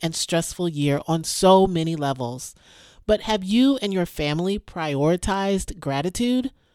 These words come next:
What daily practices of Thanksgiving do you engage in? How do you express humility and show appreciation each day?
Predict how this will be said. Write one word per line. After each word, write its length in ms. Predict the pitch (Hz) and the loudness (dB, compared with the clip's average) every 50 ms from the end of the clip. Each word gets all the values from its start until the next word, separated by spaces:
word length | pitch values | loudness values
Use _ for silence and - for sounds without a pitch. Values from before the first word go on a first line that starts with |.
| _ _ _ - | _ _ _ -4
What 300 | 214 254 320 320 262 202 | 2 2 2 2 2 2
daily 340 | - 240 247 254 247 254 233 | 6 6 6 6 6 2 0
practices 960 | - - - 214 226 214 _ - 190 175 - - 151 151 147 143 143 135 - | -2 -2 -2 -4 -8 -8 _ -6 -6 -6 -4 -2 -2 -2 -2 -2 -4 -6 -6
of 160 | - - 160 - | -6 -6 -6 -2
Thanksgiving 640 | - 190 185 185 - - - 269 294 226 185 165 160 | -2 -2 -2 -4 -6 -4 -2 -2 0 0 0 0 0
do 120 | - 165 | -2 -2
you 220 | 156 160 170 185 185 | -2 0 -2 -2 0
engage 520 | 190 190 190 202 226 247 277 262 214 - | -2 -2 0 0 0 2 2 0 0 -2
in? 320 | - 127 123 123 123 - - _ _ _ _ _ _ _ - | -4 -4 -4 -6 -10 -14 -16 _ _ _ _ _ _ _ -6
How 220 | - 208 214 226 | -2 2 2 2
do 120 | 208 226 226 | 2 2 0
you 440 | 202 208 233 285 311 285 247 202 - | 0 4 6 6 8 8 6 4 0
express 540 | 170 156 - - - - 165 160 160 - - | -4 -8 -8 -8 -8 -6 -4 -4 -6 -6 -10
humility 840 | - - 185 170 160 160 202 262 294 233 170 151 143 147 147 147 - - - - - | -8 -4 -4 -2 0 0 0 2 2 0 0 0 -2 -2 -4 -6 -8 -12 -20 -16 -10
and 160 | - 220 220 | -8 -6 -4
show 320 | - - - 233 233 233 - - | -2 0 2 2 2 2 0 -2
appreciation 1040 | 202 - - 220 214 214 - - - 202 214 233 294 294 - - 175 156 151 156 - | -4 -4 -4 -6 -6 -6 -8 -8 -6 -4 -4 -2 -2 -2 -2 -2 -2 -2 -2 -4 -4
each 240 | - 170 170 - - | -6 -6 -6 -6 -2
day? 340 | - 220 220 185 - - | -2 0 0 0 -2 -6